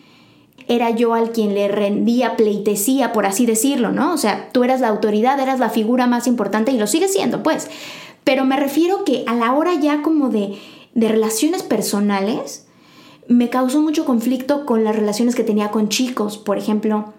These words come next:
porque siempre la vara estaba muy alta, ¿no? De entrada, pues tenían que ser chicos que fueran súper inteligentes, chicos que fueran súper proveedores, o sea,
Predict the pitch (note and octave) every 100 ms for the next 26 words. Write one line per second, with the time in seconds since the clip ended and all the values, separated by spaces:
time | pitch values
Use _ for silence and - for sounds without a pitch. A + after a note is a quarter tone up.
0 | - - A#3+ B3 A#3+ C4 D4 C#4 C4 E4
1 | C5 - - A3+ A3 A3 B3+ C#4+ C4 A3+
2 | A3 G#3+ G#3 G#3 F#3 F#3 A3+ D#4 G#3 G3+
3 | G#3+ B3 C#4+ A3+ A3 G3+ A3 A3+ B3 A3+
4 | A3+ A#3 - - - - B3 C#4 C#4 G#3+
5 | G#3+ A3 A3+ A3+ G#3+ - - - - -
6 | C#4 D4 F4+ D#4 A#3+ G3 F#3+ G#3+ G3+ G3
7 | G#3 A3 - - - - B3 B3+ B3 A3
8 | A3 G#3+ G3+ G3+ - - - - D4 G4
9 | A4 D4 A#3+ A3 G#3+ G#3+ G#3 G#3 A3 B3+
10 | - - - - G#3+ A#3 A#3 A#3